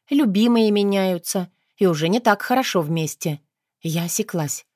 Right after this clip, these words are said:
Рассуждать перед беременной невестой в преддверии свадьбы о том, что люди расстаются,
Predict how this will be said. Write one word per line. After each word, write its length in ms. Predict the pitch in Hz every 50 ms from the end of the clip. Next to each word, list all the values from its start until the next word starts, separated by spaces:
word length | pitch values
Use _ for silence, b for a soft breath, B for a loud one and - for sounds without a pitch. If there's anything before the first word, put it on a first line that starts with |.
| _ _ _ _ _ _ _
Рассуждать 640 | - 214 208 - - - 240 202 190 247 269 269 -
перед 260 | - 247 220 233 185
беременной 520 | 180 214 220 240 240 240 226 220 214 208 208
невестой 540 | 214 208 196 208 262 294 - - - 185 170
в 120 | - -
преддверии 480 | - 196 190 170 180 202 190 185 190 185
свадьбы 480 | - - 196 202 202 190 180 185 190
о 80 | 185 180
том, 200 | - 226 247 254
что 200 | - - - 190
люди 240 | 185 190 196 175 185
расстаются, 840 | 180 180 180 - - 185 175 180 247 311 302 - - 185 160 151